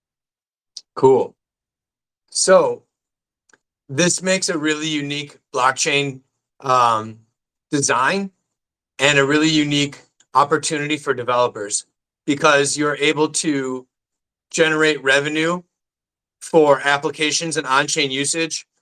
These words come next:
unlike any other blockchain. And not only are you able to do that for one smart contract call, but Valentin, for example, if you were to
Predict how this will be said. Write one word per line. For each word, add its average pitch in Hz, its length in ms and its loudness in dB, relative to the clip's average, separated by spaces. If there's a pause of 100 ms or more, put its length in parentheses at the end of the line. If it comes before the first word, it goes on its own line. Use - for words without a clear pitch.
(180)
unlike 147 480 0
any 143 260 0
other 131 200 0
blockchain. 160 580 -2 (720)
And 143 180 2
not 143 200 4
only 175 280 2
are 160 100 4
you 156 200 0
able 151 300 0
to 156 120 -4
do 139 220 -2
that 156 300 2 (360)
for 151 180 0
one 151 280 2
smart 147 320 -2
contract 170 460 0
call, 185 360 0 (420)
but 156 160 2
Valentin, 156 480 0
for 156 160 -4
example, 147 480 -2
if 139 140 -2
you 156 240 2
were 160 180 4
to 139 520 -4